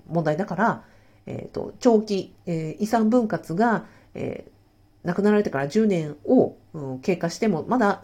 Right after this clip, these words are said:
決着がつかまない時には、法定相続という、まあ、法律に基づいて、バッサリ、うん、画一的にこれはこうっていうふうに決めることができます、決めることができるようになりますというようなルールができたというところもあるそうですと。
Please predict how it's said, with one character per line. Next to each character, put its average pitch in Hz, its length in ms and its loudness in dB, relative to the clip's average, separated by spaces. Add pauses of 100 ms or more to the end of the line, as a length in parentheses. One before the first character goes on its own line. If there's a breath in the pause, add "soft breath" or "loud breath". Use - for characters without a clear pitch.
(120)
決 143 200 -8
着 143 100 -2
が 147 120 -2
つ - 80 -20
か 175 80 -6
ま 175 80 -2
な 165 100 -2
い 143 60 -4
時 - 220 -6
に 131 100 -2
は、 196 300 0 (240 loud breath)
法 170 140 2
定 165 200 -2
相 165 200 -2
続 147 360 -4 (160)
と 139 60 -2
い 139 80 -2
う、 131 140 -6
ま 131 80 -10
あ、 127 40 -10
法 175 160 4
律 151 200 -2
に 139 120 -4
基 - 60 -10
づ 269 140 -2
い 233 120 -4
て、 165 180 0
バ 131 140 -4
ッ - 20 -14
サ 214 140 0
リ、 180 260 -4
う 151 140 -10
ん、 131 100 -10
画 - 220 -6
一 151 120 -6
的 196 200 -8
に 302 160 -4
こ 139 120 -2
れ 131 60 2
は 127 80 2
こ 160 160 0
う - 60 -2
っ - 20 -12
て 120 80 -12
い 123 60 -4
う - 20 -8
ふ 143 80 -8
う 131 60 -6
に 156 260 -4 (240 loud breath)
決 - 80 -10
め 139 80 -2
る 127 60 -6
こ 139 100 -8
と - 60 -12
が 123 60 -6
で - 80 -14
き 165 100 -8
ま 156 120 -6
す、 - 140 -20 (140)
決 - 120 -10
め 151 100 -2
る 147 80 -8
こ 165 100 -6
と - 80 -8
が - 60 -6
で 160 80 -12
き 220 60 -2
る 247 60 -2
よ 214 80 0
う - 40 -4
に 147 40 -6
な 175 60 -2
り 226 60 -2
ま 311 100 -4
す - 100 -16
と 202 120 -2
い 170 60 -2
う 156 60 -4
よ 156 120 -8
う - 40 -8
な 135 100 -6
ル 151 120 -2
ー - 20 -4
ル 135 80 -6
が 107 80 -10
で 135 80 -10
き - 100 -14
た - 140 -10
と - 220 -12
い 139 220 -4
う 135 40 -8
と 170 120 -10
こ 226 60 -4
ろ 302 60 -4
も 247 140 -10
あ 143 100 -6
る 139 60 -6
そ 135 360 -6
う - 20 -16
で 165 100 -6
す - 80 -12
と。 - 80 -20